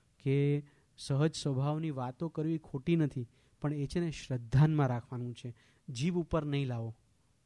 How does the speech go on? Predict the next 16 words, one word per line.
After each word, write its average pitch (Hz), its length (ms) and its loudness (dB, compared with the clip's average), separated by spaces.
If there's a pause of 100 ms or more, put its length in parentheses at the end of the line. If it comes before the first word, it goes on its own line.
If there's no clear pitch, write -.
(160)
જ્યાં 156 240 2
સુધી 156 260 0
એવી 151 180 4
ભૂમિકા 151 460 4
નથી 143 280 2
આવી 131 160 4
ત્યાં 120 120 0
સુધી. 120 240 -6 (360)
એટલે 151 340 -2 (200)
સાહેબે 147 420 -4
એમ 185 100 -2
કીધું 156 380 -2
પણ 196 180 0
ખરા 131 260 -6 (320)
કે 180 100 -4 (160)
અંતે 160 520 -4